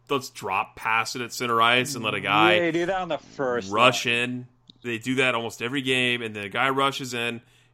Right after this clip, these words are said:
Speaker 1: everyone's standing still, and then he's running into a line of players at the blue line. It's an awful decision
Speaker 2: It,
Speaker 1: in today's
Speaker 2: it
Speaker 1: game. It's so
Speaker 2: wor-,
Speaker 1: obvious.
Speaker 2: It works when you have a Raquel or a Kasha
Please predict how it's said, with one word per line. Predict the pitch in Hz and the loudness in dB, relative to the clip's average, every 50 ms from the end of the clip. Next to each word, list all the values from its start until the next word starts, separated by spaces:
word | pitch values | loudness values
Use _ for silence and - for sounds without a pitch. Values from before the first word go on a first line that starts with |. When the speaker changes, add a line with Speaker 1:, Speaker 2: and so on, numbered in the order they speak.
| - | -10
Speaker 1:
everyone's | - 101 110 123 135 139 135 127 | -8 -6 -4 -2 0 0 0 -2
standing | 127 - 131 127 123 123 120 117 | -2 -2 0 0 0 0 -2 -6
still, | - - - 120 117 117 117 117 117 | -6 -8 -4 -2 -2 -2 -2 -2 -4
and | 92 110 110 | -4 -6 -6
then | 113 | -6
he's | 113 110 101 | -8 -8 -6
running | 110 120 123 123 120 | -4 -2 -2 -2 -2
into | 120 113 - 127 120 | -4 -6 -6 -6 -6
a | 113 | -6
line | 104 104 104 104 107 113 117 | -4 -2 0 0 0 0 -2
of | 104 - | -4 -10
players | - - 120 117 113 110 101 | -6 -4 -4 -2 -2 -4 -6
at | 98 | -10
the | 92 | -16
blue | 90 - 101 107 107 | -16 -12 -10 -10 -8
line. | 104 101 101 101 101 | -6 -4 -4 -4 -6
It's | - - 113 117 - | -8 -10 -10 -10 -10
an | 113 - - | -12 -10 -8
awful | - 110 117 117 - 131 120 113 110 - _ _ _ _ _ _ - | -4 -4 -4 -4 -4 -8 -8 -8 -8 -10 _ _ _ _ _ _ -16
decision | - 101 - - 120 113 104 104 107 101 98 95 | -12 -10 -8 -6 -4 -6 -4 -4 -6 -8 -6 -6
Speaker 2:
It, | 95 95 95 101 - | -6 -6 -6 -6 -8
Speaker 1:
in | - 107 98 | -10 -14 -12
today's | - 113 107 104 101 95 | -10 -8 -6 -6 -6 -6
Speaker 2:
it | - | -6
Speaker 1:
game. | 170 165 104 104 - | -4 -4 -4 -4 -6
It's | - 165 180 | -8 -8 -6
so | 190 208 - | -6 -4 -4
Speaker 2:
wor-, | - - | -4 -4
Speaker 1:
obvious. | 196 - 170 180 185 175 170 160 | -4 -4 -4 -4 -6 -8 -8 -8
Speaker 2:
It | 170 | -8
works | 196 214 233 240 233 - - - | -8 -8 -8 -10 -12 -16 -20 -20
when | 160 180 180 175 | -18 -16 -16 -16
you | 170 160 | -16 -14
have | 165 170 165 165 156 | -12 -12 -12 -12 -12
a | 156 147 | -12 -12
Raquel | 135 131 127 117 120 - - - 156 156 160 165 160 160 156 151 143 - | -12 -12 -14 -16 -18 -20 -16 -12 -10 -8 -6 -6 -6 -6 -8 -10 -12 -14
or | 135 131 127 107 | -16 -18 -18 -18
a | 104 - | -20 -20
Kasha | - - - 143 139 139 139 131 - - - 135 135 131 135 | -20 -16 -10 -6 -6 -4 -4 -6 -8 -10 -10 -8 -8 -8 -10